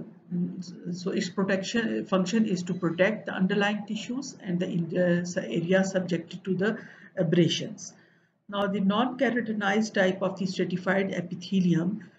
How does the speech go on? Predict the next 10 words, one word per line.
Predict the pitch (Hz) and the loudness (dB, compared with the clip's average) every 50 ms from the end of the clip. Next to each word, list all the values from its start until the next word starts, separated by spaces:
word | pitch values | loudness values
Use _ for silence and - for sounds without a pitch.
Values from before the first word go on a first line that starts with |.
| _ _ _ | _ _ _
it, | - 196 185 180 - - - | -4 -4 -4 -4 -8 -8 -2
uh, | 196 185 185 185 180 175 170 | 2 4 4 6 6 4 4
lines | 170 175 165 165 180 196 202 202 - | 4 2 4 4 4 2 2 0 -2
the | - 214 - | -6 -6 -4
oral | - 214 180 170 180 175 | -2 0 2 4 4 4
cavity, | 180 185 165 160 151 151 - - 208 254 302 - - - - _ _ _ _ _ _ _ _ _ | 4 2 0 0 -2 -4 -4 -4 -4 -4 -4 -6 -12 -18 -20 _ _ _ _ _ _ _ _ _
the | - 180 175 170 165 170 175 175 175 175 - | -2 2 4 4 6 4 4 2 2 0 0
esophagus, | 180 170 - - 185 - - 170 170 - 185 233 262 - - - - - - _ - | -2 -2 0 0 0 2 2 2 4 6 4 4 4 2 -2 -10 -14 -18 -18 _ -6
and | 180 185 180 175 170 | -4 0 0 2 0
the | 175 196 208 226 | 0 0 -2 -4